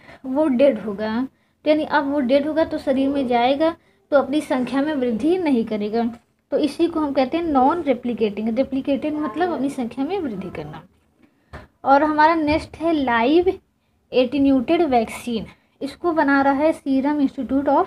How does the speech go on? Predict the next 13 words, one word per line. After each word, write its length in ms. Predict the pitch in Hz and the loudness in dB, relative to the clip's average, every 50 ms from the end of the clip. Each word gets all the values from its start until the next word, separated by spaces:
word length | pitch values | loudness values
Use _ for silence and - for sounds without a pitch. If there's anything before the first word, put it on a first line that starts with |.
| - - - | -2 -8 -8
India, 340 | - 254 233 233 233 233 233 | -4 -4 -2 0 0 0 0
यानी 360 | 220 190 202 233 269 311 339 | -2 -2 -2 -4 -4 -4 -4
ये 140 | 349 339 311 | -4 -2 -2
इंडिया 320 | 269 240 226 240 285 269 | 0 0 0 0 0 0
में 120 | 269 285 | -2 -4
तैयार 300 | 285 294 277 285 277 277 | -4 -2 -2 0 0 0
हो 100 | 277 277 | 0 0
रहा 140 | 277 277 294 | 0 2 0
है 120 | 339 311 - - | 0 -2 -2 -4
यूएसए 480 | 247 247 254 240 233 240 - - 294 | -2 0 0 0 -2 -4 -8 -12 -10
के 140 | 277 - 359 | -4 -4 -4
सहयोग 460 | 370 - 294 240 233 202 208 190 196 | -2 0 -2 0 0 -2 -4 -6 -8
से। 240 | - - - 180 156 | -12 -14 -14 -14 -16